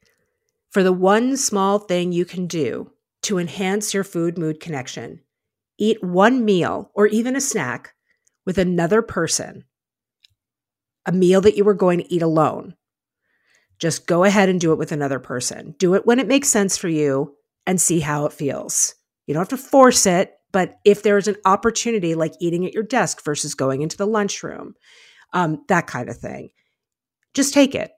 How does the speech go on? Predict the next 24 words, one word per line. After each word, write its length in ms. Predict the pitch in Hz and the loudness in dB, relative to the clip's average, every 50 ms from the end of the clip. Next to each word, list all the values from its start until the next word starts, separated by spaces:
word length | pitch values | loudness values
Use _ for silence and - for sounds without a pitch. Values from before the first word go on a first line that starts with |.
| _ _ - - | _ _ -6 -2
and 140 | 202 202 202 | 0 0 2
see 160 | - 214 185 | 2 2 2
how 180 | 175 175 160 151 | 2 2 0 0
it 60 | 147 | -2
affects 360 | 147 - 110 123 - - - | -4 -8 -10 -10 -8 -10 -10
you. 280 | - 135 - - - _ _ _ _ _ _ _ _ _ _ _ _ _ - - - _ _ - | -8 -10 -12 -14 -16 _ _ _ _ _ _ _ _ _ _ _ _ _ -20 -20 -20 _ _ 4
I'll 140 | 208 214 208 | 6 6 6
share 340 | - - 226 214 247 247 | 6 4 4 4 4 4
that 240 | 214 202 175 - - | 4 2 0 0 -2
for 100 | - 175 | -4 -2
me 500 | 170 190 240 285 311 214 147 110 110 139 - | 0 2 2 2 2 2 0 -2 -2 -4 0
this 260 | - 247 269 - - | 2 2 2 2 0
week, 360 | 151 117 113 120 120 - - _ _ _ _ - - | -2 -2 -2 -2 -4 -8 -14 _ _ _ _ -2 0
I'm 200 | 190 226 247 262 | 2 2 2 4
going 240 | 240 220 208 202 | 4 4 4 4
to 60 | 185 180 | 2 -2
start 300 | - - 185 185 180 - | -2 -2 -2 -2 -2 -2
doing 520 | 185 175 170 165 160 160 160 160 165 165 _ _ _ _ _ _ | -2 0 2 2 0 0 -2 -4 -6 -8 _ _ _ _ _ _
what 220 | - 170 175 175 170 | -2 0 0 2 2
I've 240 | 170 165 165 165 - | 2 0 0 -2 -4
called 380 | - - 160 151 151 151 156 | -4 -2 0 0 0 0 -2
Sunday 340 | - - - 151 147 147 147 | -2 -2 -2 -2 -2 -2 -2
suppers 480 | - - 151 135 - 147 120 117 - 147 | -2 -4 -4 -4 -4 -4 -4 -4 -4 -6
again. 400 | - 127 - - - - - | -8 -8 -8 -10 -10 -14 -18